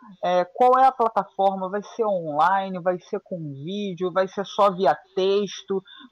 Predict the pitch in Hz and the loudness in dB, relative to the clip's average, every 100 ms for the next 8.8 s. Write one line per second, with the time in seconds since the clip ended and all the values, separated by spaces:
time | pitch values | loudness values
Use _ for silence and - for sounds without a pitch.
0 | _ 359 320 302 302 - 285 - 277 277 | _ 0 2 -2 -4 -6 -6 -6 -6 -2
1 | 269 - 233 220 240 262 - 262 262 277 | -4 2 2 2 -4 -4 0 0 0 -2
2 | 254 - 269 262 240 190 240 254 262 247 | -6 2 2 2 -6 -4 -6 -4 -8 -10
3 | _ - _ 240 285 302 - 254 254 247 | _ -20 _ -12 -8 -8 -4 2 2 2
4 | - 214 - 226 226 220 226 _ 240 220 | -4 -14 -4 2 2 2 -2 _ 2 4
5 | 240 269 240 - 196 202 214 - - - | 2 2 0 -2 2 4 2 -2 -14 -14
6 | _ _ _ - 220 214 269 269 247 247 | _ _ _ 0 2 2 0 0 0 0
7 | 233 208 208 214 214 190 202 202 185 170 | 0 0 -2 -4 -4 2 2 2 -2 -6
8 | - 240 254 254 262 262 247 | -12 -8 -6 -6 -6 -8 -10